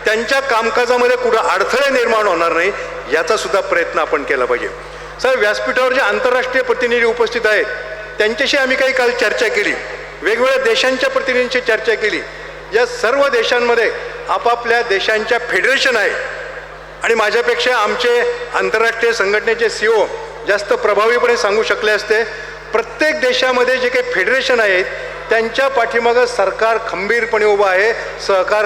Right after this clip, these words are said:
खातं खंबीरपणे उभं आहे. त्यामुळे त्या त्या देशातल्या फेडरेशन या अतिशय स्ट्रॉंग झालेल्या आहेत आणि त्यांनी त्यांच्या देशातल्या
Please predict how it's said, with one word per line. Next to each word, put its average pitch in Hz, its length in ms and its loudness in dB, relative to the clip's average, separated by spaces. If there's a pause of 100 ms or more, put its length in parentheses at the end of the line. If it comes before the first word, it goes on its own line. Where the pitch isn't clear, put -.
खातं 175 260 0 (120)
खंबीरपणे 185 560 0
उभं 143 200 0
आहे. - 80 -4 (500)
त्यामुळे 240 360 2
त्या 240 200 0
त्या 247 180 0
देशातल्या 226 580 0
फेडरेशन 196 460 2 (400)
या 196 100 2
अतिशय 214 380 0
स्ट्रॉंग 208 500 0
झालेल्या 220 340 2
आहेत 226 180 2 (380)
आणि 196 160 0
त्यांनी 208 440 0
त्यांच्या 214 420 0
देशातल्या 196 580 0